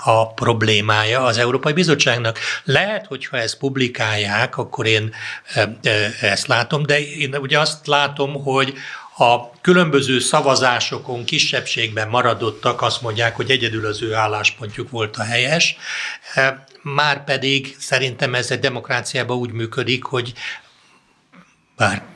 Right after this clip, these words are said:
kétségtelen, hogy a többségnek nem mindig van igaza, de egy, elfogadjuk azt az elvet, hogy mivel az igazságot nem tudjuk itt a Földön emberek között megállapítani, ezért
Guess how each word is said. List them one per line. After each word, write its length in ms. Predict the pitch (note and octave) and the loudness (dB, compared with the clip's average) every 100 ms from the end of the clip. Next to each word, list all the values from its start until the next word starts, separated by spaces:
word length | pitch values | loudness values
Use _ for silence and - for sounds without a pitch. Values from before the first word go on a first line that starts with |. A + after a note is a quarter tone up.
| - - | -12 0
kétségtelen, 600 | B2 A#2+ - G#2 - G#2+ | 0 0 -6 -8 -8 -8
hogy 80 | F#2+ | -6
a 40 | |
többségnek 600 | - G2 - G#2 G#2 G2+ | -6 -2 -2 0 -2 0
nem 160 | B2+ G2 | -4 -2
mindig 460 | G2+ G2+ G2 F#2+ | -6 -2 -2 -2
van 160 | F#2+ F#2 | -4 -2
igaza, 580 | A2+ D3+ D3 E3+ F3+ F3+ - - | 2 4 4 4 4 0 -10 -8
de 500 | - C#3 D3 D3 - - - - | -2 2 2 0 -4 -20 -18 -4
egy, 340 | C#3 A2 - - | -4 -4 -10 -2
elfogadjuk 720 | C3+ C3 - A2+ G#2 G2 G2+ | 0 0 -4 -4 -4 -4 -2
azt 240 | B2 - - | -2 -2 -4
az 120 | F#2 | 0
elvet, 600 | A2+ B2+ C3 C#3+ D3 - - - _ | 2 4 4 2 0 -6 -16 -18 _
hogy 460 | - A#2 A2 - - _ - _ _ _ - | -2 0 0 -4 -8 _ -20 _ _ _ 0
mivel 380 | C3+ C3 B2 A2+ | 2 4 2 2
az 120 | G#2+ | 0
igazságot 840 | C3+ C3+ A#2 - A#2+ G2+ G2+ G2 | 2 4 2 2 0 0 -2 -4
nem 180 | A#2+ G#2+ | -4 -4
tudjuk 460 | - A2 G2 G2+ - | -6 -6 -4 -2 -2
itt 220 | A2 - | -2 -4
a 60 | |
Földön 440 | - A#2 G#2+ G#2+ G#2 | -2 2 4 4 2
emberek 480 | G#2+ G2+ G2+ G2+ - | 0 0 -2 -2 -4
között 380 | B2 A2+ G#2 | -2 -2 -2
megállapítani, 1000 | C#3 D3 E3 E3 D#3+ D#3+ D#3+ D#3+ D#3 E3 E3 - - - | 0 2 4 4 4 2 -4 2 2 2 0 -8 -10 0
ezért 540 | C#3 A#2+ C3+ C3 - | 0 2 2 2 -4